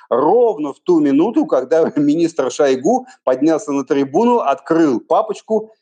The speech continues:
и поздоровался с гостями своей конференции. Вот, вот прям ровно секунду в секунду, да, так и произошло. Это очень интересный факт.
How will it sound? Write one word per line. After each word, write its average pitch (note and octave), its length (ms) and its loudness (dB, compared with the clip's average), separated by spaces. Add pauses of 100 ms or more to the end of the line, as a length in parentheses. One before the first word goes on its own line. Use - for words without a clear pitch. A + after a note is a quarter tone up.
(100)
и A3+ 260 0
поздоровался C#3 720 0
с A2 60 -6
гостями A#2 500 0
своей A2+ 320 0
конференции. G2 800 -4 (140)
Вот, A2+ 240 -2
вот D#3 200 -2
прям D3+ 260 0
ровно D#3+ 300 0
секунду C#3 400 -2
в C3 60 -8
секунду, C3+ 420 -2
да, A#2 160 0
так A#2+ 220 -4
и - 100 -2
произошло. B2 480 -4
Это A#2 160 0
очень C3+ 260 0
интересный C3+ 460 -2
факт. - 280 -4